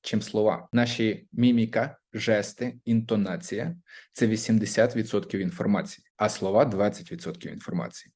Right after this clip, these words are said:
Зазвичай в житті ми забуваємося про цю важливість невербаліки і слухаємо тільки слова. Проте в маніпуляціях слова не самі важливі. Набагато важливіші дотики, кінестетика,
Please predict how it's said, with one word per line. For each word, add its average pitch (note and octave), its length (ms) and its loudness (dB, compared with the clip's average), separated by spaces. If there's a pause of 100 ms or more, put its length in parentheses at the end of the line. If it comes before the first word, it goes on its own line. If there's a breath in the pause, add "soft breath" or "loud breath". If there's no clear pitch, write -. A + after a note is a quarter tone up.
(100)
Зазвичай A2+ 480 2
в A#2 40 2
житті A2+ 340 0
ми A#2 340 4 (240)
забуваємося A2 760 2
про F#2+ 260 -4
цю G2 200 -4
важливість F#2+ 800 0
невербаліки F#2+ 760 -2 (400 loud breath)
і A2+ 80 0
слухаємо C#3+ 580 0
тільки A2+ 320 -2
слова. - 500 -2
Проте - 380 4
в F#2+ 120 -2
маніпуляціях F3+ 1040 0 (200)
слова G2 380 -2
не G2+ 240 -2
самі E2+ 320 -4
важливі. - 360 -10 (500)
Набагато G#2 480 0
важливіші G#2 680 -2 (300 loud breath)
дотики, C3+ 540 2
кінестетика, G2+ 960 -2